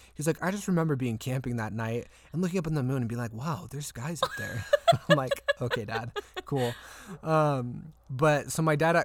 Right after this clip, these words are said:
okay, shout out to my dad. He actually works for P B S,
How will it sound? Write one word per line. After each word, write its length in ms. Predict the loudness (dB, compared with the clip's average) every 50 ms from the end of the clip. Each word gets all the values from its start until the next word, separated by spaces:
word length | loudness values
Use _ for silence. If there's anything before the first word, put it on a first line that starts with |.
| 0
okay, 320 | -2 -2 -2 -2 -2 -2 -4
shout 240 | -2 0 2 2
out 140 | 2 2 0
to 100 | -2 -2
my 100 | -2 -2
dad. 220 | 0 0 -2 -2 -2
He 140 | -2 -2
actually 220 | -2 -2 -2 -4 -4
works 180 | -4 -4 -6
for 100 | -6 -8
P 200 | -6 -4 -2 -2
B 180 | -2 -2 -2 0
S, 380 | 0 0 -2 -2 -4 -8 -14